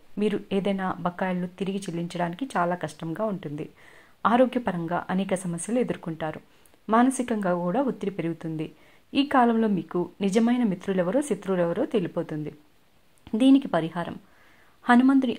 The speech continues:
ఆలయానికి వెళ్ళి హనుమాన్ చాలీసా పఠించడం వల్ల రాహు ప్రభావం నుంచి ఉపశమనం లభిస్తుంది. మకర రాశి. ఈ రాశి నుంచి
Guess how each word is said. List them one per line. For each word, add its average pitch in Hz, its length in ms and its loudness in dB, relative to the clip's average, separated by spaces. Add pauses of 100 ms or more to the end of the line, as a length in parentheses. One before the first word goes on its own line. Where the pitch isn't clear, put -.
ఆలయానికి 175 500 0
వెళ్ళి 190 260 0
హనుమాన్ 214 600 0
చాలీసా 175 340 -2
పఠించడం 175 580 -4
వల్ల 190 280 4 (100)
రాహు 185 280 4
ప్రభావం 175 460 0
నుంచి 170 240 -2
ఉపశమనం 180 600 -4
లభిస్తుంది. 156 680 -4 (640)
మకర 214 260 2
రాశి. 156 400 -4 (380)
ఈ 294 140 4
రాశి 233 300 4
నుంచి 180 400 -4